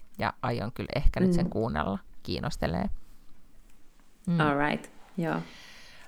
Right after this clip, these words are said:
Speaker 1: Mut hyvä, nyt mä menen paistaa lapsilleni lettuja, koska on torstai, ja torstaisin syödään lettuja.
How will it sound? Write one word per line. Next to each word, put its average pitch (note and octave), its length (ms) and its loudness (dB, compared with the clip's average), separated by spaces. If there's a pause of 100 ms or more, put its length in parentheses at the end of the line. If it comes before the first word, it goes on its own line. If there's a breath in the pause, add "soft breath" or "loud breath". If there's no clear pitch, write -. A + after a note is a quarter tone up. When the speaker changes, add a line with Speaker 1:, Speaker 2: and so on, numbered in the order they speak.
(120)
Speaker 1:
Mut A#3 120 6
hyvä, A3 160 12
nyt A3 100 4
mä A3+ 80 8
menen G3+ 160 8
paistaa F#3 320 12
lapsilleni D#3 1120 10
lettuja, G3 540 10
koska - 240 4
on F#3+ 80 4
torstai, C#3 480 4
ja - 80 0
torstaisin - 460 4
syödään B2 380 -2
lettuja. - 460 0